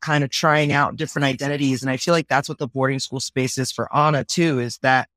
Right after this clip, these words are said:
it's a space for her to imagine a version of herself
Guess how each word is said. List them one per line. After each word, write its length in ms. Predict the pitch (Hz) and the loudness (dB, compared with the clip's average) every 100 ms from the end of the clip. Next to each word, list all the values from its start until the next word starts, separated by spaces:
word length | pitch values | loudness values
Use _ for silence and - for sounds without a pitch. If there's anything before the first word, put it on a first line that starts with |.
| _ _ _ - | _ _ _ -4
it's 160 | 156 | -2
a 80 | 151 | -2
space 400 | - - 160 - | -2 0 0 0
for 220 | - 143 | 0 0
her 500 | 131 143 156 156 156 | 0 0 2 4 4
to 440 | 151 - 160 143 - | 2 -2 2 2 2
imagine 600 | 143 143 143 151 156 156 | 0 2 4 2 2 -2
a 120 | 139 | -2
version 420 | 127 143 143 147 | 2 2 2 -2
of 140 | 131 - | -4 -4
herself 720 | 131 - - 127 120 - | -2 0 2 2 2 -4